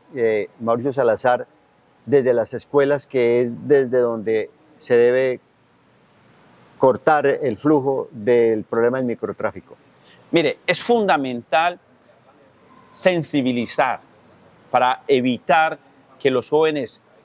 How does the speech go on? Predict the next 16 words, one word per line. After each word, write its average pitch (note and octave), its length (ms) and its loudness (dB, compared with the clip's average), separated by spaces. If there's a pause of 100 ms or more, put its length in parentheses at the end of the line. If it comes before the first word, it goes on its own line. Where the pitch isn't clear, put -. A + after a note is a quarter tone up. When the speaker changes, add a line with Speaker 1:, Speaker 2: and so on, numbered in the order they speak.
Speaker 2:
caigan D#3+ 340 0
en B2 40 -6
el A#2 80 -8
consumo B2+ 360 -6
de A2+ 80 2
drogas. F#2 460 -12 (520)
Y D3+ 100 2
esto F#3 420 2 (420)
nos C#3 180 2
lleva D#3 440 2 (280)
a A#2 140 0
varios C3+ 340 -2
frentes. A2+ 380 -14
Uno E3+ 200 -4
de D3+ 220 -2
ellos, F#2 400 -12